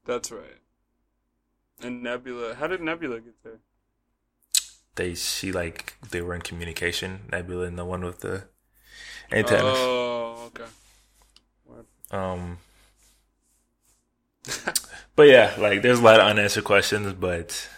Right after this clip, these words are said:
Speaker 2: goddamn, this movie was good. I just
Speaker 1: That shit
Speaker 2: don't
Speaker 1: was
Speaker 2: know
Speaker 1: lit.
Speaker 2: how they're possibly going to top this.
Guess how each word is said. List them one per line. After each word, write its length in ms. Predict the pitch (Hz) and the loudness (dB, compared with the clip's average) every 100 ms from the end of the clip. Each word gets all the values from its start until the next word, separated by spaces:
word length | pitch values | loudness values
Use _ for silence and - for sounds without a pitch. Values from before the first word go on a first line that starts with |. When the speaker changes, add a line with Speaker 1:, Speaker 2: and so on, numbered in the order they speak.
| - _ _ _ _ _ _ _ - | -20 _ _ _ _ _ _ _ -12
Speaker 2:
goddamn, 400 | 98 85 92 82 | -8 -2 -2 -2
this 120 | 78 | -8
movie 200 | 85 82 | -10 -10
was 100 | 80 | -12
good. 280 | - 78 80 _ _ - | -8 -10 -10 _ _ -8
I 120 | 92 | -8
just 160 | 90 98 | -6 -4
Speaker 1:
That 100 | 160 | -2
shit 80 | |
Speaker 2:
don't 80 | - | -2
Speaker 1:
was 200 | 131 120 | -2 -8
Speaker 2:
know 120 | 143 170 | -6 0
Speaker 1:
lit. 200 | 208 180 | 2 2
Speaker 2:
how 160 | - | 0
they're 300 | 85 80 82 80 | -6 -8 -10 -14
possibly 640 | - 92 92 - 90 87 | -6 -2 -2 -4 -6 -6
going 300 | 82 85 87 87 | -6 -6 -8 -10
to 100 | - | -8
top 280 | 98 92 | -6 -6
this. 300 | 85 - - | -8 -10 -12